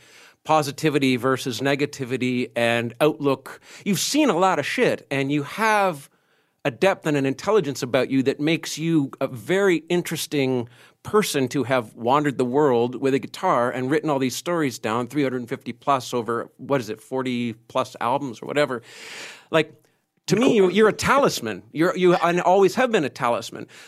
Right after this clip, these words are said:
So how does the talisman, where you sit at seventy-five now with a kid who's nine,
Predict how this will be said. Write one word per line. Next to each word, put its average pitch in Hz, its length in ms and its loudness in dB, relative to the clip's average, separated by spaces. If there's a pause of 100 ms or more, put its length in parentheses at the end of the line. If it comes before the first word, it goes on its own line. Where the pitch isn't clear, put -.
So 208 340 2 (220)
how 151 260 0
does 180 160 2
the 170 80 -6
talisman, 165 580 -2
where 143 100 0
you 160 180 -2
sit 147 180 -4
at 139 80 -6
seventy-five 139 680 -2
now 120 320 -4
with 127 160 -4
a - 20 -14
kid 151 480 -2
who's 127 240 -6
nine, 127 540 0